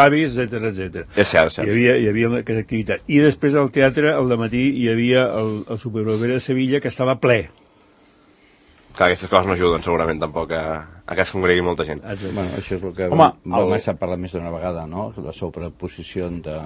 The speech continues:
Speaker 3: de coses, no?
Speaker 4: El Cross, el setzè Cross, al qual feia referència ara l'Eduard, va tenir quatre mil participants.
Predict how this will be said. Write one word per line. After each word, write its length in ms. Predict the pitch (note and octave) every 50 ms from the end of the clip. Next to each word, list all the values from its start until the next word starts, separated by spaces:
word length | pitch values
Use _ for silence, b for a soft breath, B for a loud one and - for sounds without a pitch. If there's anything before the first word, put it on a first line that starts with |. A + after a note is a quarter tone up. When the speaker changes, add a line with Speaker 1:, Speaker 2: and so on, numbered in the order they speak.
| D2+ D2+ -
Speaker 3:
de 100 | D2+ D#2
coses, 300 | - D2+ D#2 - - C#2+ C#2 - -
no? 160 | - - A2
Speaker 4:
El 140 | A#2 A#2 A2 -
Cross, 380 | - - A2+ A2+ B2+ - - - - - - _ -
el 80 | -
setzè 280 | - - F#2 F#2 F#2+ F2+ -
Cross, 280 | F2+ F#2 A2+ - - -
al 140 | A2 G2 F2+ E2+ F#2+ -
qual 100 | - F2
feia 160 | - - F2+
referència 460 | F#2+ F2+ - F#2+ F2+ F2 - - F#2+ F2
ara 100 | E2+ D#2+
l'Eduard, 380 | E2+ E2+ F2 F#2 A#2 - _
va 180 | - B2+ B2+ A#2+ B2
tenir 240 | A#2+ A#2 B2 D3 F3 - _ _ _ _ _ _
quatre 240 | - B2 A#2 B2 A#2 A#2
mil 100 | A#2 A2
participants. 840 | C#3 B2+ A2+ A#2 A2+ - A2 G2+ - F#2 D#2+ C#2+ C2 - - -